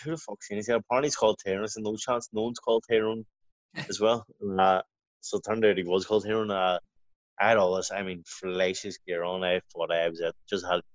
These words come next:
Speaker 1: got paid from this movie, bought hundreds, hundreds on, uh, a kit. And, uh, it was a red kit, but I was in a blue corner, and I said,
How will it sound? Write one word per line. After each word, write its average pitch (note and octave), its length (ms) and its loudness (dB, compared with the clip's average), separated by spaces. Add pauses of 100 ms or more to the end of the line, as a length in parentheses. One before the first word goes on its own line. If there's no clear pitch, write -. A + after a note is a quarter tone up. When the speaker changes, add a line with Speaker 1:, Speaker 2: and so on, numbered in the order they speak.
(200)
Speaker 1:
got F#2 180 2
paid F#2 260 2
from - 160 -8
this F2 180 -2
movie, F#2 360 0 (580)
bought F#2 200 2
hundreds, F#2+ 600 -4
hundreds G#2 280 0
on, F#2 240 4
uh, F2 340 2 (180)
a F#2 80 -14
kit. G2+ 200 -2 (1120)
And, F#2+ 180 2
uh, F#2+ 320 6 (680)
it B2 60 -2
was G#2+ 100 -2
a A2 60 4
red A2 320 8
kit, C#3+ 240 -2
but A#2 100 -4
I A#2+ 80 6
was A#2 120 0
in A2+ 100 -2
a G2 60 -8
blue G2 260 -4
corner, C#3 300 -4
and G#2 100 -10
I G#2 80 -4
said, G2+ 160 -8